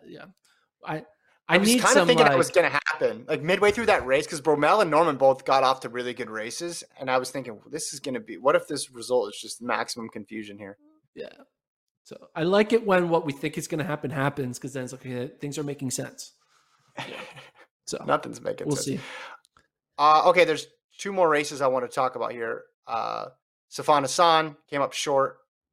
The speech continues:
Speaker 2: in her bid to break her own world record in the miles. She ran four fourteen, won by, uh, six seconds. It was just a time trial, her versus the clock. Rabbits did a little bit of work, but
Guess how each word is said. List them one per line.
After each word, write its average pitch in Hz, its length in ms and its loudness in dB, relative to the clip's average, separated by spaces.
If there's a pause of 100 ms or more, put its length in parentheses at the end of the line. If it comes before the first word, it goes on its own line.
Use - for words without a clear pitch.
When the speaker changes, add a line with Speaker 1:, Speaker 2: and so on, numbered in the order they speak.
(360)
Speaker 2:
in 120 100 -12
her 127 100 -6
bid 123 260 -2
to 120 80 -4
break 113 200 2
her - 160 0
own 117 300 0
world 110 200 2
record 113 380 2 (420)
in 113 80 -10
the 107 60 -2
miles. 110 300 4
She - 80 2
ran 123 100 6
four 120 220 4
fourteen, 113 640 -2 (840)
won 110 260 -2
by, 104 420 2 (120)
uh, 113 180 0
six - 360 4
seconds. - 800 2 (680)
It 160 80 -6
was 160 240 -2
just 160 220 -2
a - 40 -10
time 127 240 2
trial, 127 320 6
her 131 160 4
versus 123 280 2
the 113 60 -12
clock. 123 520 4 (840)
Rabbits 160 480 2
did 151 140 0
a - 20 0
little 135 220 4
bit 127 140 2
of 120 100 -2
work, 117 260 -2
but 113 200 0